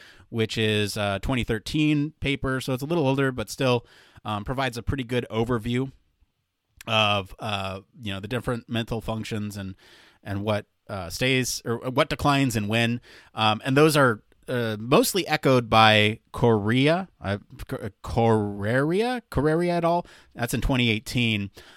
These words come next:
Um, and then we'll get into, I think, uh, you know, this study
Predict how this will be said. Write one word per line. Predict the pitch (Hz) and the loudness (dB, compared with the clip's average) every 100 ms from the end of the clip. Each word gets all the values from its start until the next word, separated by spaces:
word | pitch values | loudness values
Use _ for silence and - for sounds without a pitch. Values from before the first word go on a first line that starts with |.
| - | -2
Um, | 117 117 | 0 2
and | 147 | 4
then | 156 170 160 | 6 6 6
we'll | 151 143 | 6 6
get | 139 131 | 6 4
into, | 127 123 127 117 | 4 2 4 4
I | 113 117 | 4 0
think, | - 120 113 - - - - - | 2 0 -2 -4 -14 -18 -16 -6
uh, | 107 98 95 95 - - | -2 0 0 -4 -10 -8
you | 110 | -6
know, | 95 | -6
this | 90 110 147 | -6 -2 0
study | - - 98 98 110 | 0 -2 -2 -4 -10